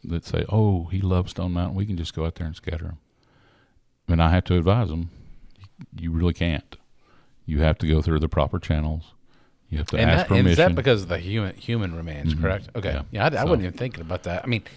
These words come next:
Speaker 2: when, when you s-, that, that, it got me thinking in a new way when she said it. That's interesting. Yeah, it's very important to consider.
Speaker 1: Yeah, that's, um, that's just one of those, those things that people don't, just don't think of. They think they can just go anywhere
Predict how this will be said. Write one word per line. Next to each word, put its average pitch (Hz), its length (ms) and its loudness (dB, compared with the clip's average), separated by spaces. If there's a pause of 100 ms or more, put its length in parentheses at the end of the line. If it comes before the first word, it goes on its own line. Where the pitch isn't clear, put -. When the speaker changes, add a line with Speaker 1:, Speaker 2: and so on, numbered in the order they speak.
(420)
Speaker 2:
when, 120 220 -8
when 110 120 -2
you 104 40 -2
s-, - 120 -10 (380)
that, 127 200 -6
that, 120 160 2
it 113 200 -2
got 135 160 6
me 117 80 4
thinking 110 300 2
in 101 120 0
a 98 80 -4
new 104 180 -2
way 101 180 2
when 92 140 -2
she 85 120 -12
said 95 240 -6
it. - 40 -8
That's 104 160 -6
interesting. 95 440 -6
Yeah, 95 200 -2
it's 92 100 -8
very 101 240 -4
important 87 340 -8
to 85 60 -12
consider. 85 400 -10 (300)
Speaker 1:
Yeah, - 260 6
that's, - 240 4 (100)
um, 87 540 4
that's - 180 0
just 107 160 0
one 110 120 6
of 98 60 6
those, 98 340 6
those 95 220 2
things 104 200 4
that 92 120 0
people 107 220 4
don't, 95 280 4 (220)
just 98 240 0
don't 87 180 2
think - 220 2
of. 87 100 6
They 85 120 6
think 85 180 0
they 82 100 2
can 78 140 -2
just 80 200 -4
go 78 180 2
anywhere 85 420 0